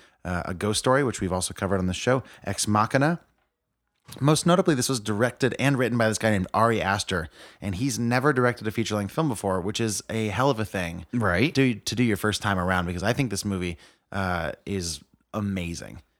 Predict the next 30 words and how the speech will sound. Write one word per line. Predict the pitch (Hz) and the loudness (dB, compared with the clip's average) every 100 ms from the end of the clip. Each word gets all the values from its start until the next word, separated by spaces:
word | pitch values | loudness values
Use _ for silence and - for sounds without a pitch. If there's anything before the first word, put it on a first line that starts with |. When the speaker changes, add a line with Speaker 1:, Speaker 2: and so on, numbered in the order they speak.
| - | -6
Speaker 1:
and | 98 | -2
we'll | 95 | 0
get | 107 | 2
into | 107 98 | 0 0
why. | 92 95 87 | 0 2 0
But, | 80 107 - - - - - | 2 0 0 -12 -20 -20 -6
uh, | 101 98 | -4 -2
I | - | -2
think | 131 113 | -2 2
part | 123 127 | 4 4
of | 107 | 4
the | 101 | 2
reason | 101 95 95 | 2 0 -2
it's | - | 2
so | 139 | 2
amazing | 117 92 92 | 4 0 0
is | 95 98 | -2 -2
the | 80 | -2
cast, | - 175 156 - - - _ - | 4 4 4 0 -8 -18 _ -6
and | 101 | -2
I | 98 | 0
will | 98 | 2
go | 101 | 2
ahead | 101 | 0
and | 101 | 0
give | 98 107 | 0 0
you | 104 | 2
the | |
main | 110 165 156 | 4 4 4
characters | 131 113 117 98 | 2 2 0 -2